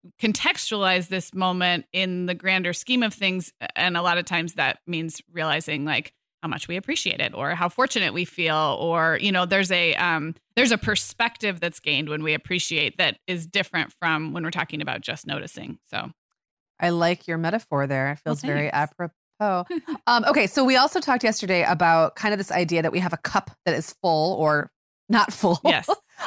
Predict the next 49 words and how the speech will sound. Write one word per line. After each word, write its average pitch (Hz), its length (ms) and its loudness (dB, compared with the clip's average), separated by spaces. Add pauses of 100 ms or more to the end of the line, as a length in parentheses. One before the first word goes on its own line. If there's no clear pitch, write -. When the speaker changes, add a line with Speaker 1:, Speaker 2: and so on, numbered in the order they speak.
(100)
Speaker 2:
Um, 208 600 4
and 208 120 4
how 190 200 6
we 185 160 4
notice 269 400 4
if 190 100 0
our 160 100 4
noticing 214 480 2
cup 160 260 0
is 156 200 0
getting 160 240 -2
depleted. 151 420 -2
And, 156 220 0
and 190 180 0
what 233 120 4
about 277 320 4
our 185 100 4
appreciation 160 720 -4
cup? - 220 -4
How 214 120 4
does 240 160 2
it - 140 -2 (100)
feel 185 200 2
to 180 160 -10
you 156 480 0 (300)
when 175 200 2
that 156 260 4
cup 165 380 2
is 147 320 -2
not 156 260 0
as 151 200 -2
full 143 260 0
as - 180 -4
it - 120 -10
could - 120 -6
be? - 300 -10
Speaker 1:
Yeah, 151 380 -2
well, 226 240 2
I'm 214 300 2
sure 226 360 0
there 208 160 2
are 185 140 2
moms 175 280 0
who 175 80 -8
can 170 220 -6
relate 160 380 -2
to 180 100 -8
this, 160 340 -6
but 156 180 -2